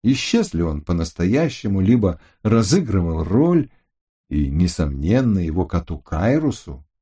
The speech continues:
я выражаю самую искреннюю благодарность.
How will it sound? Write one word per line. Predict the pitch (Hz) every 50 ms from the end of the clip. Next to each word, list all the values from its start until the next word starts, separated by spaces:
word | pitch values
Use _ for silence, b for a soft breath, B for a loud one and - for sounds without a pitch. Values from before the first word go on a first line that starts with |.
| _ _ _ _ _ _ _ _ _ _ _ _ _ _ _ _ _
я | - 73 95 139 156
выражаю | 123 110 101 107 101 92 127 135 117 90
самую | - - - 135 160 190 175 143 123 117 104 - - _ -
искреннюю | 98 120 143 - - _ - 120 113 110 101 101 101 98 95
благодарность. | 87 - 82 82 82 78 80 73 65 62 67 64 - - - - - - _